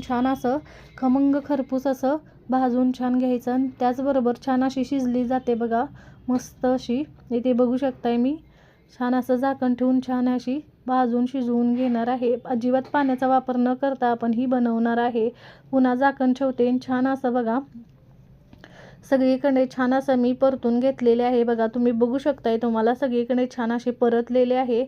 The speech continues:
मस्त सगळीकडून खमंग खरपूस भाजलेले आहे. छान अशी, अ, ही शिजलेली आहे बघा, अजिबात कच्ची राहत नाही,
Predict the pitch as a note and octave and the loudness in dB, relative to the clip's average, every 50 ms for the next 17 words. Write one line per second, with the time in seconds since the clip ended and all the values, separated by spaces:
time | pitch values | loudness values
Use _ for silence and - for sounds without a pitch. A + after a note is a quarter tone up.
0 | - - - - - - B3+ C4+ C#4+ C#4 - - D4+ D4+ - D#4 C#4+ C4+ C4 B3+ | -6 -12 -20 -20 -12 -4 -2 0 0 0 0 -2 -2 0 0 0 0 0 -2 0
1 | C4 C4 B3+ B3+ C4 C4 C4 C4 - C4 A#3+ B3+ C4 C4 C4 C4 C4+ C4 - C#4 | 0 2 2 2 2 0 -2 -2 -4 -2 0 2 2 2 2 2 0 0 0 -2
2 | C4 B3 A#3+ B3+ B3+ B3 B3 C4 C4 C4 A#3 A3+ A3+ B3 B3+ C4 C4+ C4 A#3+ A#3 | -2 -2 -2 -2 -2 -2 0 0 0 0 -2 0 0 0 2 2 0 0 2 0
3 | A#3+ A#3+ - - B3 A#3+ B3 C4 B3+ B3+ - B3 C#4 E4 - - - - - - | 0 0 -2 -4 -4 -2 0 -2 -2 -4 -6 -6 -8 -8 -10 -14 -20 -20 -20 -20
4 | - - A#3+ A3+ A3+ A#3+ A#3 A3+ C4+ C4+ B3+ - D4 C#4 C4 B3 A#3+ A#3 A#3 B3 | -14 -8 -4 -2 0 0 0 0 -2 -4 -2 -2 -2 -2 -2 0 2 4 4 4
5 | B3+ C4 B3+ B3+ B3 A#3+ A#3+ A#3 A#3 A#3 A#3 A3+ A#3+ B3 C4 C4 - - C#4+ C#4 | 4 2 2 2 2 0 0 0 0 0 0 0 0 -2 -2 -2 -2 -4 -6 -6
6 | - - C4 B3 B3+ C4 C4 B3+ B3 A#3+ A#3 | -4 -4 -2 0 0 0 -2 -2 -2 -2 -2